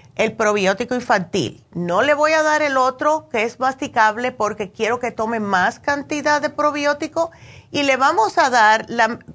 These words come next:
con la cucharadita de postre, media cucharadita, dos veces al día, porque esto le va a aflojar el estómago.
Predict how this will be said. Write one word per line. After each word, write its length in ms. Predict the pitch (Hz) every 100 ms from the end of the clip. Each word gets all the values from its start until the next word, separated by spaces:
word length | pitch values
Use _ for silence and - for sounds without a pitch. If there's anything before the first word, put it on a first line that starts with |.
| -
con 260 | 226 220 226
la 100 | 247
cucharadita 680 | 320 339 330 285 269 320 311
de 120 | 277
postre, 680 | - 240 - - 302 330 370 - - - -
media 500 | 196 233 269 339 359
cucharadita, 920 | 349 - 330 285 254 254 254 277 - -
dos 580 | 175 240 254 302 302
veces 360 | 269 262 294 285
al 180 | 269 240
día, 280 | 269 240 202
porque 160 | 190
esto 180 | 233 262
le 160 | 240 180
va 100 | 196
a 40 |
aflojar 480 | 208 269 262 180 175
el 80 | 185
estómago. 560 | 214 302 277 202 -